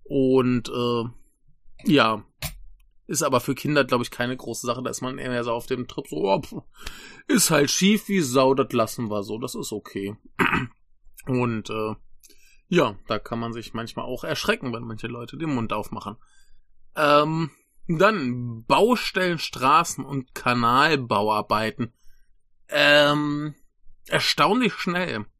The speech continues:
Ich erinnere mich noch, als ich das letzte Mal in Japan war, vor so zehn Jahren, ähm, da bin ich einmal morgens dann aus dem Haus gegangen zur Arbeit und pl-, da war halt die Straße weg. So vorm Haus quasi.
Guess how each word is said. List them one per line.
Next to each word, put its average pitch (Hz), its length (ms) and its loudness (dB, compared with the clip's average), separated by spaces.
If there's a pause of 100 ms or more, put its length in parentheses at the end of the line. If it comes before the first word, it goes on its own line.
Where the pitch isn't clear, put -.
(420)
Ich 139 140 -2
erinnere 190 320 4
mich 196 80 4
noch, 175 100 0
als 147 180 -2
ich 139 120 -6
das - 60 -6
letzte 143 280 0
Mal 170 140 0
in 143 80 -2
Japan 143 380 4
war, 135 100 2
vor 123 240 -2
so 127 120 -10
zehn 123 280 0
Jahren, 120 280 0 (920)
ähm, 131 340 2 (720)
da 147 100 0
bin 147 180 2
ich 143 200 0
einmal 143 180 2
morgens 135 440 2
dann 120 380 -2 (240)
aus 131 200 -6
dem 120 160 -4
Haus 127 220 -2
gegangen 180 220 -4
zur - 160 -2
Arbeit 120 340 0
und 127 100 -12
pl-, - 200 -14
da 110 140 -4
war 110 100 0
halt 123 200 -2
die - 60 -10
Straße - 560 0
weg. - 280 -8 (920)
So 110 140 -6
vorm 101 320 -6
Haus 92 340 -8
quasi. 92 520 -14